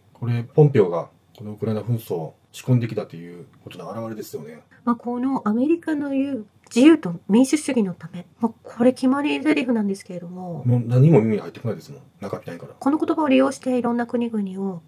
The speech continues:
Speaker 2: 騙してきたと思うんですよね。
Speaker 1: ねえ。民主主義詐欺や。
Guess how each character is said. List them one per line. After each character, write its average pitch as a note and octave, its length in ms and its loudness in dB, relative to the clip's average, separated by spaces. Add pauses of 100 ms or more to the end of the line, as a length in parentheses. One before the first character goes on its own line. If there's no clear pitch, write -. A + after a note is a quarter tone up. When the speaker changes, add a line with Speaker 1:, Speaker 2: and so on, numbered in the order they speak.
Speaker 2:
騙 G#3 220 2
し B3 60 -6
て C#4 140 -2
き - 80 -20
た A3 140 -4
と G3+ 100 -10
思 G3+ 180 -2
う G#3+ 40 0
ん G3+ 80 -2
で G3 80 -4
す - 120 -14
よ F3+ 120 -12
ね。 E3+ 80 -16
Speaker 1:
ね G#3+ 180 -4 (140)
え。 A2 60 -10
民 G2 60 -10
主 G2 140 -12
主 G#2 180 -10
義 G#2 160 -12
詐 C3 60 2
欺 C3+ 120 -4
や。 - 60 -10